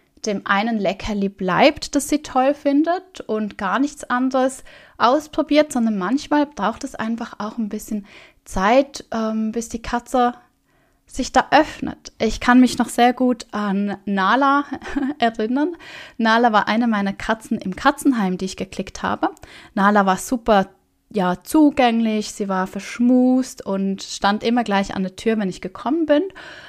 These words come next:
Aber Nala wollte keine Leckerlis haben. Am Anfang dachte ich so, „Hui, mit der kann ich echt viel machen.“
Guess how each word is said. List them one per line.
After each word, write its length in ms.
Aber 160
Nala 280
wollte 280
keine 260
Leckerlis 540
haben. 400
Am 200
Anfang 380
dachte 260
ich 80
so, 240
„Hui, 160
mit 180
der 100
kann 180
ich 180
echt 160
viel 240
machen.“ 380